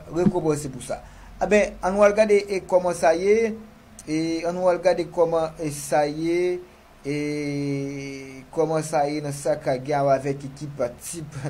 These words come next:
la fifa. E ben, e defwa tou, m, pèdi kontwòl la fifa tou, wi, pa rapò avèk ekip tip sa.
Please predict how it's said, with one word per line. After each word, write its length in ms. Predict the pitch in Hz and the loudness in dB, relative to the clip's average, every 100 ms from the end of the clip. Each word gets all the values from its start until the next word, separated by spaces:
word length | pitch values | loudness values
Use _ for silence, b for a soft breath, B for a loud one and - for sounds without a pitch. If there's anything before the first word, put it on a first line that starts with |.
| 143 | -6
la 100 | 110 | -8
fifa. 720 | - 147 - 196 202 214 190 B B B B B | -10 -12 -2 2 4 4 0 B B B B B
E 180 | - 135 | -6 -2
ben, 480 | 143 147 143 143 143 | 0 0 -2 -4 -8
e 300 | 147 147 139 | -12 -8 -6
defwa 320 | 131 - 151 | -6 -2 -4
tou, 300 | 151 143 131 131 | -2 -6 -6 -8
m, 560 | 131 135 135 123 131 127 | -14 -16 -16 -16 -16 -10
pèdi 380 | 160 147 143 143 | -4 -4 -4 -10
kontwòl 320 | 156 139 127 | -10 -6 -4
la 120 | 127 127 | -4 -6
fifa 320 | 151 147 135 - | -10 -4 -4 -4
tou, 180 | 123 | -10
wi, 140 | 175 180 | -10 -4
pa 140 | 160 147 | -2 -2
rapò 240 | 139 147 139 | -2 0 0
avèk 240 | 139 131 - B B B 139 | -2 -6 -12 B B B -12
ekip 300 | 135 143 - | -10 -12 -12
tip 200 | - 143 | -12 -10
sa. 400 | 143 185 190 202 | 0 4 6 4